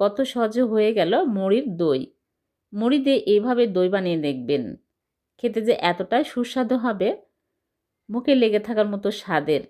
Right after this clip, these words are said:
খুবই টেস্টি হয়। বাড়িতে অনেক সময় মুড়ি থেকে যায়, সেই মুড়ি নরম হয়ে যায়, আমরা ফেলে দিই। ফেলে না দিয়ে যদি এইরকম করে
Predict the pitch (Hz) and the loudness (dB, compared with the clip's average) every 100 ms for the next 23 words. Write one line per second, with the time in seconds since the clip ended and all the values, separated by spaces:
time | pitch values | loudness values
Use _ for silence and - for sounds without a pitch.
0 | _ _ _ _ 254 262 240 185 175 - | _ _ _ _ 0 0 0 -2 -4 -6
1 | - 208 196 302 453 202 208 226 240 214 | -6 -2 0 0 0 2 2 4 2 0
2 | 247 269 254 233 214 226 233 208 208 175 | -2 -2 0 0 0 -2 -2 -2 0 2
3 | 190 277 240 208 208 202 370 427 196 190 | 2 2 0 0 0 0 -2 -4 -10 -4
4 | 170 180 202 185 180 180 294 381 277 185 | -2 -2 -2 -2 0 0 -2 -6 -10 -4
5 | 180 175 180 175 170 240 - 220 220 214 | -4 -4 -4 -4 -4 -4 -2 -2 0 0
6 | 214 226 226 214 208 190 214 233 214 233 | 2 0 0 2 2 2 0 -4 -4 -2
7 | 196 | -2